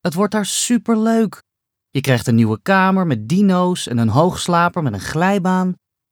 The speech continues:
Ze klinkt precies hetzelfde als wanneer ze wil dat Lot haar worteltjes opeet.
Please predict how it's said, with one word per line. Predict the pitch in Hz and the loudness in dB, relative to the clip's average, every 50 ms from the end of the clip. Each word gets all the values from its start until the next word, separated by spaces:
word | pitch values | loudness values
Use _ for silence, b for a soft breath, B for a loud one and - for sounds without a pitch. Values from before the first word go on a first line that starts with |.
| _ _ _ _ _ _ _ _ _ | _ _ _ _ _ _ _ _ _
Ze | - - 131 | -4 -4 0
klinkt | - 127 120 117 - | 2 2 2 2 0
precies | - 123 110 - 151 156 | -4 -6 -4 -2 -2 -2
hetzelfde | 160 175 139 - 170 170 170 170 156 175 | -4 -4 -4 0 2 2 2 2 2 0
als | - 151 143 | 0 0 0
wanneer | 156 160 156 160 160 156 | -2 -2 -2 -2 -2 -2
ze | 147 147 | -2 -2
wil | 143 160 165 156 | 0 -2 -2 -2
dat | 147 151 143 | -2 -2 -2
Lot | 139 147 165 143 | -2 -2 -2 -2
haar | - 151 147 135 | -2 -2 -2 -2
worteltjes | 127 160 175 - 139 120 - 104 95 - | -2 -4 -4 -4 -6 -8 -6 -8 -8 -8
opeet. | - 92 95 - - 87 85 85 _ | -10 -12 -12 -12 -12 -12 -12 -14 _